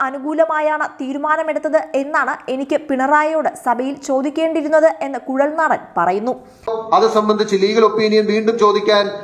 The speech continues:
Speaker 2: അഡ്വക്കേറ്റ് ജനറൽ വിടണമോ എന്ന തീരുമാനമെടുക്കാൻ വേണ്ടി മുഖ്യമന്ത്രിയുടെ മുമ്പിലേക്ക് ഫയൽ വരുമ്പോ, aren't you aware? നിങ്ങൾക്കറിയില്ലേ,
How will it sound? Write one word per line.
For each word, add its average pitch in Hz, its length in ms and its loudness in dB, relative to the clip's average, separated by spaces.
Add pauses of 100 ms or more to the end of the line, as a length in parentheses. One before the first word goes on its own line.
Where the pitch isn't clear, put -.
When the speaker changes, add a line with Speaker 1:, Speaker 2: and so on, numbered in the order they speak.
(120)
Speaker 2:
അഡ്വക്കേറ്റ് 202 400 4
ജനറൽ 208 220 4
വിടണമോ 196 460 4
എന്ന 196 200 2 (180)
തീരുമാനമെടുക്കാൻ 202 880 4
വേണ്ടി 185 560 2 (160)
മുഖ്യമന്ത്രിയുടെ 214 580 2
മുമ്പിലേക്ക് 196 460 2
ഫയൽ 185 340 4
വരുമ്പോ, 175 680 2 (640)
aren't 208 180 0
you 196 120 4
aware? 175 320 2 (340)
നിങ്ങൾക്കറിയില്ലേ, 185 720 2